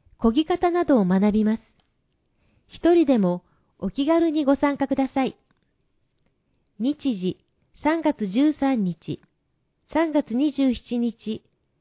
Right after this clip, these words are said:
四月十日、いずれも日曜日、九時から十一時。天候などにより、艇に乗れない場合があります。場所、恩賀川漕艇場。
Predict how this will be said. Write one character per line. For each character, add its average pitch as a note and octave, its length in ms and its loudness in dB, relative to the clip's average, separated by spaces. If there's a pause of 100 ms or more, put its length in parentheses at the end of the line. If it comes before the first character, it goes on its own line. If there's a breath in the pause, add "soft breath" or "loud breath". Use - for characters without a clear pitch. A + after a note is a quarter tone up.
(220)
四 - 220 -6
月 E4+ 280 -2
十 B3 220 0
日、 - 260 -4 (640)
い F#3+ 140 -6
ず B3 140 0
れ D#4+ 120 4
も D#4 100 0
日 C#4 380 -2
曜 D4 180 4
日、 F3+ 200 -6 (720)
九 E4+ 120 2
時 E4 140 -2
か A#3 160 -2
ら F#3 120 0
十 A3 220 2
一 C#4 260 -2
時。 F#3+ 220 -10 (840)
天 D#4+ 220 0
候 E4+ 240 2
な F4 140 0
ど E4+ 100 2
に C#4+ 140 0
よ A3 100 2
り、 F#3 240 -4 (640)
艇 E4+ 220 4
に B3 120 2
乗 F#3+ 120 4
れ C4+ 120 2
な D4 140 0
い D4 100 2
場 C4+ 180 0
合 C#4 100 2
が C4+ 100 0
あ C4 60 2
り B3+ 100 -2
ま B3 140 -4
す。 - 160 -18 (1040)
場 G#3+ 120 0
所、 C4 340 -2 (920)
恩 C#4 220 2
賀 E4+ 120 2
川 E4 240 2
漕 D4+ 260 0
艇 C#4+ 280 0
場。 B3 320 -2